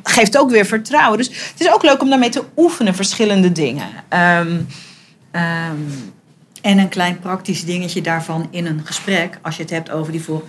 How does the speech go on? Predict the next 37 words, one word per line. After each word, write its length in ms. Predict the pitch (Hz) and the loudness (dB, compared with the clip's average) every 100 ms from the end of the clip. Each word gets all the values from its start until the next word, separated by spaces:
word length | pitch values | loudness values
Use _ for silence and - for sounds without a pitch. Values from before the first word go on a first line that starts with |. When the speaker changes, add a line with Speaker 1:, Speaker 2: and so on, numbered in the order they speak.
| - | -14
Speaker 2:
zeg 260 | - 240 233 | -4 -2 -2
dat 160 | 247 | -6
gewoon 240 | - 233 220 | -2 -2 -2
ook 160 | 214 | -4
aan 120 | 214 | -2
het 100 | 208 | -2
begin. 440 | 196 - 247 156 - | -4 -4 -4 -4 -6
"Joh, 120 | 190 | -6
we 60 | 220 | -6
gaan 180 | 208 185 | -4 -4
het 120 | 170 | -4
gewoon 180 | 156 165 | -6 -2
daar 200 | 180 175 | 0 0
en 100 | 160 | -2
daar 220 | 160 156 | -4 -2
over 200 | 151 165 | -4 -2
hebben. 460 | 196 233 151 202 302 - - - _ - | 0 0 0 -2 -6 -12 -20 -20 _ 0
Mocht 400 | 214 233 - - | 0 0 -8 -6
ik 180 | - 190 | -2 0
aan 140 | 180 170 | 0 -4
het 120 | 165 | -2
einde 340 | 185 196 180 | 2 4 2
van 180 | 160 165 | 0 -6
het 120 | 160 | -6
gesprek 360 | - - 175 160 | -8 -6 -6 -6
het 100 | 160 | -6
idee 460 | 175 156 190 233 190 | -4 0 4 4 4
hebben 380 | 170 156 156 - 160 | 0 -2 -6 -8 -6
dat 160 | 175 | -6
ik 80 | 170 | -4
je 80 | 165 | -6
hiermee 380 | 160 180 160 160 | -4 -2 -2 -2
echt 220 | 196 269 | -2 -2
heel 160 | 190 165 | -4 -4
verder 260 | 196 254 415 | -2 -2 -2
kan 200 | 185 160 | -4 -4
helpen, 540 | 147 131 151 208 | -4 -4 -4 -4